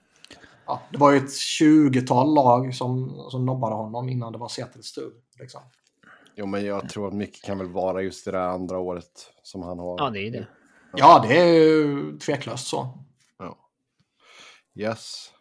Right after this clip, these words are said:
Speaker 2: Vad, vad tror ni då? Blir det, inte, kanske inte succé, men tror du att vi kan få, att det blir en vettig N H L-spelare av dem nu?
Speaker 3: Han har bra defensiva siffror också. Eh, men jag vet inte, det är ju en sån där fringe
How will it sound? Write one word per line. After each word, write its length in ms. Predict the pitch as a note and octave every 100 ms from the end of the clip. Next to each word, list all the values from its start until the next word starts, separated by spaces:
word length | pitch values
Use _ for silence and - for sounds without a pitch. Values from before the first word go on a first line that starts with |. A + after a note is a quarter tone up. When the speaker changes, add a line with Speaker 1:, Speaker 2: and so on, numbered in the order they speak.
| _
Speaker 2:
Vad, 280 | A#2+ B2 B2
vad 160 | B2+
tror 160 | B2+ B2+
ni 100 | C3+
då? 140 | B2
Blir 160 | F#2 A2
det, 500 | A2+ A#2+ A#2 A#2 A2 - _ _ -
inte, 260 | G#2 -
kanske 260 | - F#2 -
inte 160 | F#2+ -
succé, 440 | - - C3+ B2
men 240 | G#2 G2 F#2+ _ _ -
tror 160 | G#2
du 60 | G2+
att 120 | F#2+
vi 100 | G2+
kan 220 | G2 G2+ F#2
få, 480 | G2+ G2+ G2+ G2 - _
att 100 | G2
det 60 | G2+
blir 120 | G#2
en 80 | G#2
vettig 240 | G#2 G#2+
N 80 | G2
H 100 | G2+
L-spelare 400 | F#2+ - G2+ -
av 180 | G#2+ F#2
dem 160 | F2+
nu? 100 | F#2 F#2+ _ _ _ _ _ _ _ - -
Speaker 3:
Han 100 | -
har 60 |
bra 160 | A#2+ C#3
defensiva 580 | B2+ C3 E3 C#3+ A#2 G2+
siffror 360 | A2 G#2 -
också. 260 | G2+ - - - _ _ _ _ _ _ _
Eh, 520 | A#2 G#2+ G2+ G2+ G2 G2
men 320 | G2 G2 F#2+ - _ _ _ _ _ _ _ _ _ _ _ _
jag 120 | - C#2
vet 120 | D2+
inte, 120 | G2+ - -
det 60 |
är 80 | G2+
ju 60 | G2
en 100 | G2
sån 120 | G2
där 160 | F#2 F#2
fringe 360 | - A2+ G2